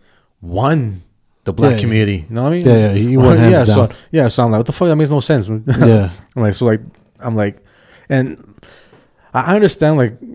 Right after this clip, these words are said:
Speaker 1: Kanye just basically just is talking out of emotion.
Speaker 2: Yeah,
Speaker 1: 'Cause I'm
Speaker 2: he's
Speaker 1: like, he's not talking out of facts.
Speaker 2: No.
Speaker 1: Like, he's talking
Speaker 2: 'Cause,
Speaker 1: out, out
Speaker 2: 'cause
Speaker 1: of,
Speaker 2: he
Speaker 1: out of
Speaker 2: even
Speaker 1: emotion.
Speaker 2: said,
Speaker 1: Yeah.
Speaker 2: he even said, "I don't have the facts."
Speaker 1: Yeah,
Speaker 2: This
Speaker 1: so
Speaker 2: other
Speaker 1: I
Speaker 2: girl that's with me, um, can't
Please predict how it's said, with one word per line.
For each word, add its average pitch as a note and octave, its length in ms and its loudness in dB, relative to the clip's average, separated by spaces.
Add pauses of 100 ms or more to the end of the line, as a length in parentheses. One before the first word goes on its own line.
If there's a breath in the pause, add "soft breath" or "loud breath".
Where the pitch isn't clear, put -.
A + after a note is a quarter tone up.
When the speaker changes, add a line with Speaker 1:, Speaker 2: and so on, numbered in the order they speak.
(120)
Speaker 1:
Kanye D3+ 340 -2
just C3 200 -8
basically C3 400 -2
just B2+ 300 -4 (200)
is G#2 180 -8
talking A#2 340 -4
out A2 140 0
of F#2+ 60 -2
emotion. E2+ 460 -6 (280)
Speaker 2:
Yeah, C3 380 2
Speaker 1:
'Cause B2 160 4
I'm A2+ 60 4
Speaker 2:
he's A#2 60 2
Speaker 1:
like, A2 120 2
he's B2 140 2
not C3 160 0
talking G#2+ 220 -2
out F#2 100 -2
of - 80 -6
facts. - 480 -4
Speaker 2:
No. A#2+ 280 2
Speaker 1:
Like, F#2+ 120 0
he's B2 100 -2
talking A2+ 240 -2
Speaker 2:
'Cause, G#2+ 120 6
Speaker 1:
out, G2 100 -2
out G#2+ 160 0
Speaker 2:
'cause C#3 80 4
Speaker 1:
of, C3+ 80 2
Speaker 2:
he G#3 40 4
Speaker 1:
out G#3 140 4
of D#3+ 60 4
Speaker 2:
even - 120 4
Speaker 1:
emotion. B2 120 4 (160)
Speaker 2:
said, D#2 60 -12 (280)
Speaker 1:
Yeah. G2+ 100 2
Speaker 2:
he F#3 60 6
even D#3+ 160 4
said, A#2 220 0
"I A#2 120 0
don't C3+ 120 4
have C3 160 4
the A#2 80 2
facts." - 420 -2 (160 soft breath)
Speaker 1:
Yeah, D3+ 160 0
Speaker 2:
This A2+ 140 4
Speaker 1:
so B2 60 4
Speaker 2:
other E3+ 120 6
Speaker 1:
I C3 40 4
Speaker 2:
girl C3 200 4
that's A#2+ 160 2
with A#2 240 2
me, A#2 180 2
um, G2+ 440 0 (420 loud breath)
can't - 60 -12